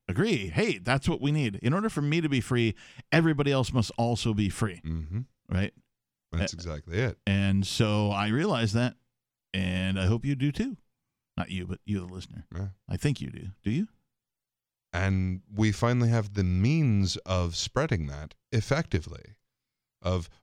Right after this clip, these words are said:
Speaker 2: rewarding each other
Speaker 1: Mm.
Speaker 2: for our freedom.
Speaker 1: Yeah.
Speaker 2: 'Cause, yeah, it, it's a very difficult transition, honestly, because I've spent my entire life where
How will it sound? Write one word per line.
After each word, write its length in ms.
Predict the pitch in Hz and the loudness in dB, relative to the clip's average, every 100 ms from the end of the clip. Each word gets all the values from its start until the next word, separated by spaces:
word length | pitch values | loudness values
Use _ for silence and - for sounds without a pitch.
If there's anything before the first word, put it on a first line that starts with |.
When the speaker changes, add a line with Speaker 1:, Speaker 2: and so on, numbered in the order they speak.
| _ | _
Speaker 2:
rewarding 800 | 92 107 101 90 127 175 127 98 | 0 2 2 2 2 4 4 4
each 260 | 90 - | 2 0
other 320 | 85 80 78 80 | -2 -2 -8 -4
Speaker 1:
Mm. 200 | 92 90 | -2 4
Speaker 2:
for 300 | 120 175 170 | 4 4 4
our 200 | 87 78 | 2 0
freedom. 560 | - 82 78 - - - | -2 -2 -4 -12 -14 -8
Speaker 1:
Yeah. 280 | 92 85 85 _ _ _ _ | -6 -6 -8 _ _ _ _
Speaker 2:
'Cause, 300 | 123 113 - - _ _ _ | 0 0 -6 -12 _ _ _
yeah, 220 | 127 180 | -4 -2
it, 240 | 139 113 117 _ _ _ - - - _ _ _ _ _ _ _ | -2 -4 -4 _ _ _ -20 -20 -20 _ _ _ _ _ _ _
it's 160 | 127 117 | -2 0
a 40 | |
very 200 | 151 254 | 0 0
difficult 380 | 226 233 - 190 | 0 -4 -4 -4
transition, 580 | - 151 123 110 196 98 | 2 2 4 2 0 0
honestly, 500 | 110 151 87 - 62 | 0 0 -4 -8 -10
because 460 | - 92 101 92 - - _ _ _ _ _ | -8 2 2 2 -2 -14 _ _ _ _ _
I've 200 | 95 95 | -2 0
spent 380 | - - 127 156 | -2 0 0 0
my 180 | 107 104 | 0 2
entire 840 | 87 85 - - - 165 147 98 | 2 -2 -8 -8 -4 0 2 2
life 560 | 80 113 104 73 - - _ _ _ | 2 2 2 -2 -14 -20 _ _ _
where 220 | 95 98 | -2 -2